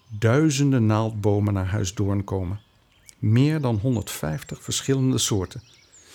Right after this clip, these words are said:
En alle bomen krijgen bij het planten twee kleine bordjes omgehangen. Eentje met de officiële bomennaam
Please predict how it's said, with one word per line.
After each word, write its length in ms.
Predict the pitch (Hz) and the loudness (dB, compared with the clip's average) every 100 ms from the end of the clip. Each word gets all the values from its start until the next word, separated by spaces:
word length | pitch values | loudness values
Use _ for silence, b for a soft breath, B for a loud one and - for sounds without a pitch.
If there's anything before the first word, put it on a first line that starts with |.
| B B B B B | B B B B B
En 180 | 120 117 | -2 0
alle 180 | 190 143 | 0 2
bomen 420 | 143 185 196 208 - - | 2 2 0 -2 -12 -8
krijgen 360 | 139 165 170 | -2 -2 -2
bij 100 | 165 | -2
het 160 | 113 - | -2 -2
planten 480 | 139 160 165 175 - | -4 -4 -6 -10 -10
twee 340 | - 180 208 | -4 -2 -2
kleine 400 | 208 139 135 147 | -2 -2 0 0
bordjes 420 | 135 95 - 95 | 0 -2 -2 -6
omgehangen. 520 | 113 101 - 101 98 - _ _ _ _ _ _ b b b b | -4 -4 -4 -6 -6 -10 _ _ _ _ _ _ b b b b
Eentje 380 | 202 240 196 113 | 2 4 4 0
met 160 | 101 - | -2 -2
de 100 | - | -6
officiële 480 | - 113 98 95 | -6 -4 -4 -4
bomennaam 680 | 98 143 185 165 143 143 | 0 2 2 2 2 0